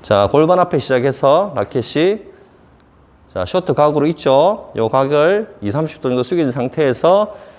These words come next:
내 배꼽 쪽으로 살 내려오죠. 여섯 시 방향이죠. 자, 배꼽 쪽으로 내려오면서 어떻게 해요? 각이 살 이렇게 세워지면 돼요. 이렇게. 잘 보이시죠? 자, 세워서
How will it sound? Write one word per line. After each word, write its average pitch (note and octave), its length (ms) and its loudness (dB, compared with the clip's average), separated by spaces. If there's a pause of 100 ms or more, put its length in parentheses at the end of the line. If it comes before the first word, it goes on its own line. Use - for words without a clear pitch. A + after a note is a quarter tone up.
(800)
내 C#3+ 500 0
배꼽 D3 360 -4
쪽으로 D#3+ 560 2
살 B2 420 2
내려오죠. D3 680 2
여섯 D3+ 240 0
시 C3 100 -8
방향이죠. A#2 960 -2 (140)
자, F#2+ 260 -2
배꼽 - 320 -4
쪽으로 D#3 200 2
내려오면서 F3 920 2 (760)
어떻게 A2+ 240 -4
해요? F2 180 0
각이 D3+ 280 0
살 A#2+ 580 2
이렇게 A#2+ 200 -4
세워지면 A2 500 -2
돼요. D2 220 -6 (1160)
이렇게. G2+ 480 -2 (100)
잘 G2+ 180 0
보이시죠? C3+ 760 2 (140)
자, C#2 140 -8 (840)
세워서 G#3 960 2